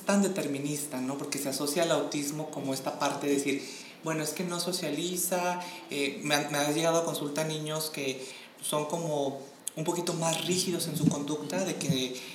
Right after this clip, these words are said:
les gusta siempre traer ciertos tenis o que traen algunas conductas con, con un grado de estereotipia,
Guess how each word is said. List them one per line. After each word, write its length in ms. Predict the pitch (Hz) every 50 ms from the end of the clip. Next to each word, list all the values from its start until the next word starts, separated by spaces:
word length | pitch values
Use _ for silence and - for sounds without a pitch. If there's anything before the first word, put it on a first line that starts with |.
| - - -
les 240 | 151 151 147 143 151
gusta 600 | 151 147 147 - 156 151 151 147 147 143 143 -
siempre 340 | - - 156 143 139 143 143
traer 180 | 143 139 135
ciertos 380 | 131 135 135 - 131 - - -
tenis 600 | 165 165 170 170 170 170 170 165 165 160 151 151
o 60 | 147
que 80 | 143 143
traen 200 | - 147 139 143
algunas 340 | 151 151 151 151 151 151 -
conductas 640 | - 147 143 139 139 139 139 - 151 151 151 151 - - - - - - - - - - - -
con, 260 | - 147 143 143 143
con 160 | - 151 147 143
un 100 | 151 156
grado 160 | 160 156 160
de 60 | 165
estereotipia, 680 | 170 - 151 147 143 143 - 180 - - - 156 175